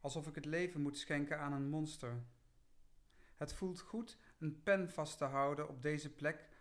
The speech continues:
alsof ik een wapen heb. De wc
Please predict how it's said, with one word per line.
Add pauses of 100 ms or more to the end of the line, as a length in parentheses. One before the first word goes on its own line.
(120)
alsof
ik
een
wapen
heb. (1700)
De
wc